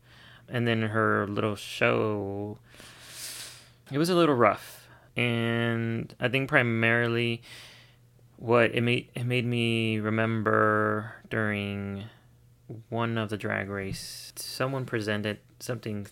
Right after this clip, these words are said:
like that where they had to do, um, like, art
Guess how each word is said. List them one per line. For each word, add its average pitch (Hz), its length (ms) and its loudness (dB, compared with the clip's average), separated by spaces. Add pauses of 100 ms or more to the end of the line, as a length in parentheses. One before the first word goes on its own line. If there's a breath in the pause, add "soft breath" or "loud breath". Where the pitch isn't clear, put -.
like 101 380 -10
that - 560 -10
where 107 140 -6
they 98 100 -10
had 98 260 -12
to - 80 -14
do, - 460 -10 (1120 soft breath)
um, 95 360 -6
like, 92 280 -10
art 104 520 -2